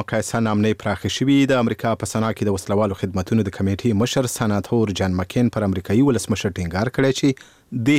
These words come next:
هیواد ته دې پاملرنه زیاته کړي. جان مکین د پنجشنبې په ورځ په یو بیان کې وویل، ولسمشر ډونالډ ټرمپ او د هغه اداره باید افغانستان سره هماغسې بیړنی او عاجل چلند وکړي لکه د اسلامي دولت د وسلوالې ډلې پر ضد مبارزې ته چې یې نیت کړی. سناتور جان مکین خبرداری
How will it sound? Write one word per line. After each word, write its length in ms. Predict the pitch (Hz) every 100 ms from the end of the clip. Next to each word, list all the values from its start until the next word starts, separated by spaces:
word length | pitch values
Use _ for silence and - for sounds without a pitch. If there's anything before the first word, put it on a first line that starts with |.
| 135
هیواد 240 | 131 135
ته 120 | 135
دې 180 | 139 143
پاملرنه 480 | - 90 87 95 107 -
زیاته 340 | 101 85 92 90
کړي. 160 | 107 98 _ _ _ - - - _ _ _ -
جان 180 | 156 156
مکین 280 | - 170 160
د 80 | 160
پنجشنبې 400 | 151 151 147 139
په 80 |
ورځ 220 | 135 139 143
په 80 | 131
یو 80 | 120
بیان 200 | 127 131
کې 180 | - 127
وویل، 180 | 139 151 139
ولسمشر 500 | 120 - 123 127 113
ډونالډ 280 | 110 101 -
ټرمپ 200 | 131 127 - 107
او 20 | 101
د 60 | 101
هغه 180 | 113 107
اداره 300 | 98 110 135
باید 180 | 135 120
افغانستان 500 | 113 107 131 123 127
سره 180 | 104 98
هماغسې 360 | 131 143 - 135
بیړنی 280 | 131 131 131
او 160 | 123 107
عاجل 240 | 120 120 120
چلند 260 | 120 120
وکړي 200 | 117 - 117
لکه 640 | - 113 - - - 127
د 100 | 107
اسلامي 380 | - 95 107 143
دولت 260 | 127 123 113
د 100 | 98
وسلوالې 400 | - 95 107 98 104
ډلې 140 | 98 -
پر 100 | 87 131
ضد 180 | 143
مبارزې 500 | 107 98 92 - 117
ته 140 | - -
چې 60 | 92
یې 60 | 87 95
نیت 200 | - 92
کړی. 240 | 98 - _ _ - - -
سناتور 400 | - 104 107 113
جان 140 | 113 107
مکین 260 | 110 131 117
خبرداری 420 | 110 104 104 127